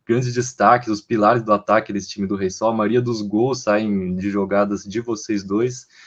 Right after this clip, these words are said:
Então, como é que é, assim, a, a sua relação com ele? Como é que vocês combinam as jogadas? Porque parece que tá um entrosamento muito bom entre você, entre vocês dois, né?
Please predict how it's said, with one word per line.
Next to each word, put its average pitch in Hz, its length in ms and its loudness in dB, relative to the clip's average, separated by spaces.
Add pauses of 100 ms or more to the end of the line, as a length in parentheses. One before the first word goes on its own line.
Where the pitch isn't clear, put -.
(160)
Então, 110 240 -4
como 123 220 -2
é 135 80 0
que - 320 -8
é, 127 140 6
assim, 123 320 0
a, 110 120 -2
a 104 120 -4
sua 123 200 2
relação 113 560 0
com 104 160 -4
ele? 110 300 2
Como 104 180 -2
é 107 60 -2
que 110 140 -18
vocês 107 500 -2
combinam 113 460 -2
as 104 80 -4
jogadas? 104 420 2
Porque - 140 -8
parece 113 240 -2
que - 80 -20
tá 127 260 0
um 139 100 -6
entrosamento 131 680 0
muito 139 240 -4
bom 110 340 -2 (340)
entre 101 200 -4
você, 104 440 -2
entre 104 140 -12
vocês 104 380 -4
dois, 95 260 0
né? 101 160 -4